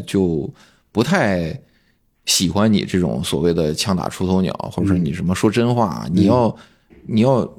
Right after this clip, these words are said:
Speaker 1: 嗯，中国老百姓经常讲，你说那干啥？
Speaker 2: 嗯。
Speaker 1: 你讲那些话，你讲怪话，
Speaker 2: 嗯。
Speaker 1: 嫌你聪明，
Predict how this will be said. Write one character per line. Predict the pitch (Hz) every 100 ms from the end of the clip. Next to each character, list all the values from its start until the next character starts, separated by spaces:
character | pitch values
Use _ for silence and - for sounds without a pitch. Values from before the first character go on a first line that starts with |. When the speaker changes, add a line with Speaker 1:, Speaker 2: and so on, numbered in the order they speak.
| _
Speaker 1:
嗯， | - 80 143 185 214 92 90 85
中 | 185 247
国 | 247
老 |
百 | 226
姓 | 165
经 | 233
常 | 233
讲， | 175 92
你 | 101
说 | 95 214
那 | 233
干 | 226 202
啥？ | - - - _ _ -
Speaker 2:
嗯。 | 98 87 78
Speaker 1:
你 | 143
讲 | 175 -
那 | 123
些 | 170
话， | 185 185
你 | 127 165
讲 | 95
怪 | 185 180
话， | 151 156 95 - _
Speaker 2:
嗯。 | 101 87
Speaker 1:
嫌 | - 160
你 | 117
聪 | 92 104
明， | 104